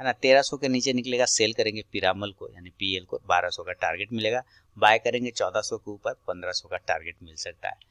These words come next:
अजंता फार्मा की बात कर लेते हैं, चलिए अजंता फार्मा किस लेवल पे बनेगा, सोलह सौ के ऊपर, सोलह सौ के ऊपर एक इंपॉर्टेंट रेजिस्टेंस जोन है, अगर वो जोन ब्रेक होता है तो सोलह सौ पचास से लेके सत्रह सौ तक का टारगेट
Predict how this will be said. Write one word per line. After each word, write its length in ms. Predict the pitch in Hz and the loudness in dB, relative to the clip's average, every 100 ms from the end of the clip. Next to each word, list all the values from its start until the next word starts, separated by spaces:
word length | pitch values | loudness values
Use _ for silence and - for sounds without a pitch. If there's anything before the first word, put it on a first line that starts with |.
| - - - | -20 -12 0
अजंता 520 | 113 123 123 - 147 - | 2 4 0 0 0 2
फार्मा 380 | 120 107 117 | 2 2 2
की 160 | - 123 | -4 -4
बात 240 | 104 92 - | -4 -4 -4
कर 100 | 90 | -4
लेते 260 | 85 - - | -4 -14 -20
हैं, 140 | _ - | _ -8
चलिए 260 | 107 101 _ _ _ _ _ _ _ _ _ _ _ _ _ - | -8 -8 _ _ _ _ _ _ _ _ _ _ _ _ _ 0
अजंता 400 | 135 120 113 117 | 0 2 0 0
फार्मा 360 | 113 101 104 - _ | 0 -2 -4 -10 _
किस 160 | 120 - | -4 -2
लेवल 160 | 107 101 | -2 -6
पे 100 | 98 | -8
बनेगा, 320 | 98 101 107 _ _ - | -8 -8 -10 _ _ -14
सोलह 320 | - 131 127 | -2 0 0
सौ 180 | - 92 | -2 -6
के 120 | 90 | -10
ऊपर, 1300 | - _ _ _ _ _ _ _ _ _ _ - | -18 _ _ _ _ _ _ _ _ _ _ -12
सोलह 280 | - 127 131 | -4 2 2
सौ 160 | 131 131 | 2 0
के 100 | 123 | -6
ऊपर 240 | 117 131 | -2 -2
एक 160 | 113 - | -4 -4
इंपॉर्टेंट 640 | 107 104 104 107 107 117 113 107 | -4 -4 -2 0 0 -2 -4 -4
रेजिस्टेंस 540 | 95 95 - 110 101 | -6 -6 -4 -4 -4
जोन 180 | 95 92 | -4 -6
है, 60 | 107 _ _ - | -14 _ _ -8
अगर 200 | 113 123 | 0 0
वो 160 | 120 131 | 0 -4
जोन 260 | 117 123 | 0 -2
ब्रेक 240 | 107 110 117 | 0 -2 -2
होता 260 | 123 - 117 | -6 -2 -2
है 80 | 117 | -4
तो 120 | 120 | -12
सोलह 260 | - 104 | -8 -4
सौ 140 | 107 110 | -4 -6
पचास 380 | 95 - 104 - | -6 -2 0 -2
से 60 | |
लेके 200 | 98 92 104 | -8 -4 -2
सत्रह 320 | 110 - 98 | -2 -2 -2
सौ 140 | - | -2
तक 180 | - 104 | -6 -10
का 120 | - 87 _ _ _ - | -6 -6 _ _ _ 2
टारगेट 300 | 101 85 87 | 2 2 -6